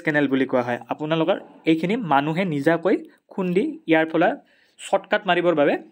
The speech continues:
এইফালে খুন্দি এই ৰাস্তাটো নিৰ্মাণ কৰিছে। চ' যদি যাবলগীয়া হয়, তেতিয়াহ'লে ইজিপ্ত চৰকাৰক টেক্স দিব লাগে, তাত এখন টোল গেট আছে। চ' ইফালে গ'লে আপোনালোকৰ কম দিন লাগে আৰু কম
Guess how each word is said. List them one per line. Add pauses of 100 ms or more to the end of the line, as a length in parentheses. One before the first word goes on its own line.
(440)
এইফালে
খুন্দি (520)
এই
ৰাস্তাটো
নিৰ্মাণ
কৰিছে। (460)
চ' (500)
যদি
যাবলগীয়া
হয়,
তেতিয়াহ'লে (240)
ইজিপ্ত
চৰকাৰক (1300)
টেক্স
দিব (100)
লাগে, (220)
তাত
এখন (120)
টোল
গেট
আছে। (420)
চ'
ইফালে (140)
গ'লে (100)
আপোনালোকৰ (160)
কম (120)
দিন
লাগে (160)
আৰু (100)
কম